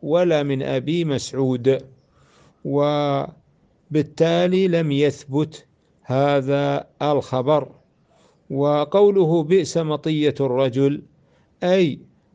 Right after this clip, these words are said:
من المطية المركوب من الدواب،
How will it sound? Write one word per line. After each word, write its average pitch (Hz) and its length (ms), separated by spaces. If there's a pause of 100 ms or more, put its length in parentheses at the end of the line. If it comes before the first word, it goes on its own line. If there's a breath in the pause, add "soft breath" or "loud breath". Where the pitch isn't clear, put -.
من 151 540 (180)
المطية 165 880 (320)
المركوب 160 540
من 147 340
الدواب، 131 800